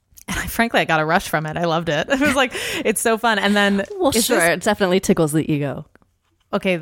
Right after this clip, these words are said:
Speaker 2: I can't, you know.
Speaker 1: I'm gonna, I'm gonna admit something. There's,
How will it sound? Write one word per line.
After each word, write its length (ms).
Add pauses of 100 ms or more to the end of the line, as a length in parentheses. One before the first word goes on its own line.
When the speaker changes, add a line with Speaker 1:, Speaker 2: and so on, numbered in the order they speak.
(120)
Speaker 2:
I 80
can't, 240
you 140
know. 60
Speaker 1:
I'm 160
gonna, 160
I'm 100
gonna 180
admit 220
something. 420 (1400)
There's, 520